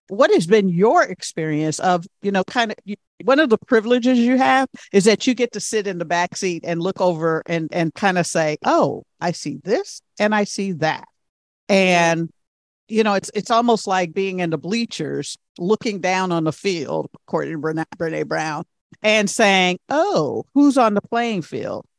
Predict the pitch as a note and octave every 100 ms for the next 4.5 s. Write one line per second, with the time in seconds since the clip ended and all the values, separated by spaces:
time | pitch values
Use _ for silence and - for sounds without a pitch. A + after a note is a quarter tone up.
0 | _ - F#3+ E3 D3+ F3+ A#3+ D#4 - D3
1 | C#3 C#3+ C#3+ - F#3+ F3+ F3+ - D#3+ D#3
2 | D3 C#3+ G3 A3+ - C#3+ C3 - _ -
3 | A#3 - - E3+ D3 - C#3+ A#2+ C#3+ D#3
4 | E3+ F3+ D4 E3